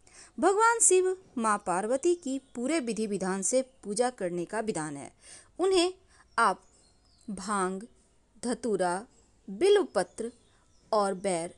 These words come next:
जरूर अर्पित करें। इस दिन धार्मिक अनुष्ठान भी किए जाते हैं, रुद्राभिषेक भी किए जाते हैं और महामृत्युंजय मंत्र का जप भी किए जाते हैं।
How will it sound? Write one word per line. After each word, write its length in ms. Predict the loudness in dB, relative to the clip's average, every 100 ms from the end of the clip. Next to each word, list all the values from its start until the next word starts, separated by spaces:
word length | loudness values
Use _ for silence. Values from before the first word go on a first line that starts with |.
| _ -4
जरूर 500 | 0 0 0 0 0
अर्पित 320 | 0 -2 -4
करें। 280 | 0 0 0 -8 -20 -20 _
इस 180 | 2 4
दिन 300 | 2 0 -2 -6 -12
धार्मिक 520 | -8 -2 0 0 -2 -8 -10
अनुष्ठान 720 | -6 -4 -4 -4 -6 -4 -8 -10
भी 180 | -12 -8
किए 160 | -4 0
जाते 320 | 0 0 -2
हैं, 180 | -2 -6 -12 -20 -8
रुद्राभिषेक 960 | -2 -2 4 6 4 2 2 2 2 -2
भी 120 | -4
किए 240 | -2 0
जाते 280 | 0 0 0
हैं 180 | -2 -2 -8 -20 0
और 160 | 4 4
महामृत्युंजय 920 | 2 0 2 2 2 0 -2 0 0
मंत्र 340 | 0 -2 0 0
का 200 | 0 -2
जप 360 | -2 -6 -6 -6
भी 140 | -8
किए 240 | -6 -2 0
जाते 320 | 0 -4 -8
हैं। 180 | -10